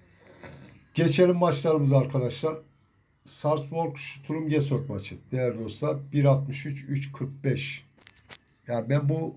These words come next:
Sturm Gstaad'ı kimle? Vålerenga maçında izledim arkadaşlar. Bodo Glimt maçında izledim. Viking maçında izledim. Şu anda Molde'den sonra buranın en iyi takımı arkadaşlar.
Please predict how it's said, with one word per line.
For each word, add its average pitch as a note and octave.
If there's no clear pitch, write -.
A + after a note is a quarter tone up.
Sturm D#3
Gstaad'ı D#3
kimle? D#3
Vålerenga D#3+
maçında D3
izledim A2+
arkadaşlar. B2
Bodo D3
Glimt C#3+
maçında C#3
izledim. D#3
Viking C#3
maçında C#3
izledim. G#2
Şu E3+
anda C#3
Molde'den C#3+
sonra D3+
buranın D3+
en D3+
iyi C3+
takımı F#2+
arkadaşlar. -